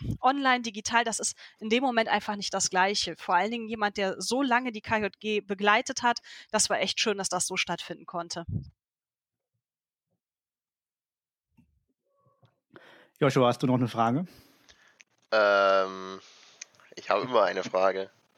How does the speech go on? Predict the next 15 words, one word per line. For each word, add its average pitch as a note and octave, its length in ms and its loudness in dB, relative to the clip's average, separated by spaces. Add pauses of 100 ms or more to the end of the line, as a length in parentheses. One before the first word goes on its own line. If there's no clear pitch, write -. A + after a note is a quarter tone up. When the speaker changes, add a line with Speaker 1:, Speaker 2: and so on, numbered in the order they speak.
Speaker 2:
Ja, - 220 -6
ich - 220 0
weiß. - 200 -4 (1600)
Speaker 3:
Ähm, A2 960 0 (240)
wenn A#2 220 0
du D3 100 6
ein A#2+ 220 2
Kinderspielzeug G#2+ 800 0
wärst, G2+ 500 0
welches A2+ 420 -2
wärst B2+ 220 -2
du A2 60 -4
dann G2+ 220 0
und A2 160 -2
warum? A2+ 420 0